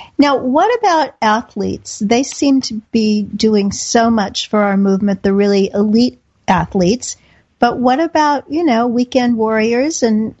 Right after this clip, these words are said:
those of us who will kind of put on gym shoes and do a little something? Can we use that to be helpful?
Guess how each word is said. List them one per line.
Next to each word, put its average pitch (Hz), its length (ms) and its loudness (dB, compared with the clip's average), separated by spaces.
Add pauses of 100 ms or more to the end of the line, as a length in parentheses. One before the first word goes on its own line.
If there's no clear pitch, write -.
those 220 280 0
of 220 100 0
us 220 300 0
who 226 160 0
will 208 220 0
kind 220 300 0
of 208 140 -2
put 226 200 0
on 208 240 0
gym 208 260 0
shoes 220 340 -2
and 202 100 0
do 202 140 2
a 202 80 2
little 202 200 0
something? 226 580 0
Can 226 160 0
we 214 100 2
use 226 240 -2
that 233 220 0
to 240 100 -6
be 233 120 0
helpful? 247 540 -2